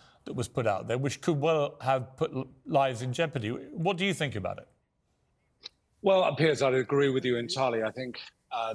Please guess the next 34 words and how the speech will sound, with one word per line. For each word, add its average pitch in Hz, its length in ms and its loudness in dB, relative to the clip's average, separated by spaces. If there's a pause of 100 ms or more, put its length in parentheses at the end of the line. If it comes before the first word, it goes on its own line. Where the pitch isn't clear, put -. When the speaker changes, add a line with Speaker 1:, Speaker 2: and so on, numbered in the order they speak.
Speaker 2:
there 123 240 2
are 135 220 4
some 101 420 -6 (180)
aspects - 560 -6 (140)
of 107 140 -8 (120)
the 120 160 0
information 113 460 -2
that 107 80 -8
wasn't 110 320 -2
released 90 380 -6
by 85 200 -6
Assange, 101 440 -8
which 120 260 -4
was 123 260 2
in 117 120 2
the 117 80 -2
public 117 340 -2
interest. 127 420 -2
But - 140 -10
public 170 320 -2
interest 147 400 -2
is 110 100 -2
a 117 60 0
very 104 220 2
subjective 95 800 -2
word 95 360 0
or 85 140 -6
term. 78 420 0 (520)
There 123 260 6
is 156 180 4
information 107 840 0
that 98 260 -2
does 135 540 0
require 104 640 -2